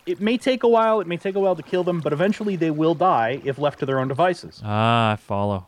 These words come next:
Speaker 2: I follow you.
Speaker 1: Now, it used to be that water flow overrode any movement that the creepers or the zombies or the, the skeletons could make, that they could not walk faster than the water.
Speaker 2: Right.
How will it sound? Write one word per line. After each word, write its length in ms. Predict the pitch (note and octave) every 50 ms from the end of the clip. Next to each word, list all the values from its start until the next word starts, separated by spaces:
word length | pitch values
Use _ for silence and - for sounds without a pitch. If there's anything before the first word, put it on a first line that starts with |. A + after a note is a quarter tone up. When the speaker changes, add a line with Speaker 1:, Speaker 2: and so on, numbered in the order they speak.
| -
Speaker 2:
I 80 | - G2
follow 280 | - - G#2 G#2 G#2 G2+
you. 140 | G2+ F#2+ F#2+ C#3
Speaker 1:
Now, 140 | G#3+ G#3+
it 60 | F#3+ G#3
used 320 | B3 D#4+ F4 - - -
to 80 | B3 G3
be 300 | D#3 A#2+ A#2+ C3+ F3 - - - - - -
that 200 | - F3+ D#3 C#3+
water 340 | D#3+ F3 F#3 G#3 A#3 B3+ A#3+
flow 520 | - - G3+ F3+ D#3+ D#3 D#3 D#3 D#3 C#3+ -
overrode 760 | - E3+ F3+ G3 F#3 G#3+ G3+ F3+ E3+ F3+ F3 E3+ E3 E3 D#3 D#3 -
any 500 | E3 E3 E3+ F3+ F3 F3 F3+ F3 E3+ D3+
movement 560 | D#3 D#3 E3 E3 D#3 B2+ D3 C#3+ C#3 - - -
that 260 | C#3 C3 B2 - -
the 80 | C#3 C3
creepers 520 | - - E3 D#3 D3+ - D#3 D3 C#3 B2
or 80 | C3+ C3
the 100 | B2+ B2+
zombies 480 | A#2+ C3 C3 C#3 C3+ C3 C3 B2+ A#2 B2
or 100 | B2 A#2+
the, 160 | A#2+ A#2+ A#2+
the 100 | G2+ B2
skeletons 420 | - - D3 C3+ C3+ A#2 B2 A#2
could 160 | - - A2+ A#2
make, 340 | A#2 A#2 G#2 F#2+ - -
that 200 | - B2 A2+ G#2+ G#2+ _
they 360 | - C3+ B2 A#2 A#2 C3+ D3+ D3
could 180 | - - C#3+
not 300 | C#3+ C#3+ C#3+ C#3+ C3 -
walk 340 | G#2+ C3 C#3 D3 D3 - -
faster 640 | - - C3 C3 C#3+ - - - - A#2 G#2 G2+ G2+ - _ _ _ _ _ _ _ _ _ -
than 240 | A#2+ C3 B2 A#2
the 60 | A#2+ A#2
water. 320 | A#2 A#2 A2 G2+ F2+ D#2 - _ _ - -
Speaker 2:
Right. 340 | A2 G#2+ G#2 G2+ G2+ G2+